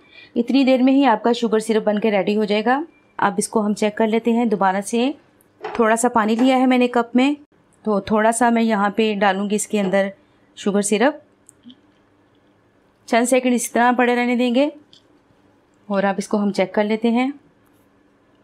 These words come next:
और ये देखें, आपको आवाज़ आ रही होगी, ये क्रिस्पी हो गया है। ये देखें, अब इस स्टेज पे आपने फ्लेम को कर देना है ऑफ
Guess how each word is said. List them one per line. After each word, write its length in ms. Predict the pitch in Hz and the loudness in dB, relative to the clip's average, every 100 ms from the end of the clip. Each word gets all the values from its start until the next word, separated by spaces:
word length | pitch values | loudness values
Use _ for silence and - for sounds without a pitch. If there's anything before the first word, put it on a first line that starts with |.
| _ _ _ _ _ _ _ _ _ _ _ - - _ _ _ _ _ _ _ - - - | _ _ _ _ _ _ _ _ _ _ _ -20 -20 _ _ _ _ _ _ _ -20 -20 -6
और 80 | 208 | -2
ये 120 | 196 | 0
देखें, 320 | 185 233 254 285 - - - - - - | 0 0 -2 -4 -14 -20 -20 -20 -20 -4
आपको 240 | 214 208 220 | -2 0 0
आवाज़ 340 | 202 190 190 | 2 0 2
आ 80 | 196 | 0
रही 120 | 196 | 2
होगी, 220 | 220 220 233 | 2 2 0
ये 120 | 233 | -2
क्रिस्पी 340 | 208 - 220 | -4 -4 -2
हो 140 | 220 185 | 0 0
गया 180 | 202 233 | 2 0
है। 200 | 269 294 | 0 0
ये 140 | 214 | -2
देखें, 300 | 180 - 202 196 - - - - - - - - _ _ _ _ _ _ | -2 -4 -8 -8 -16 -20 -20 -20 -20 -20 -20 -20 _ _ _ _ _ _
अब 160 | - 226 | -2 0
इस 60 | 254 | 0
स्टेज 260 | 277 254 | 0 0
पे 100 | 285 285 | 2 2
आपने 280 | 240 247 254 | 2 0 0
फ्लेम 220 | 226 208 | -2 0
को 120 | 233 | 0
कर 120 | 220 | 0
देना 180 | 208 202 | 0 0
है 200 | 214 220 | 0 2
ऑफ 340 | 196 214 - | 2 0 -2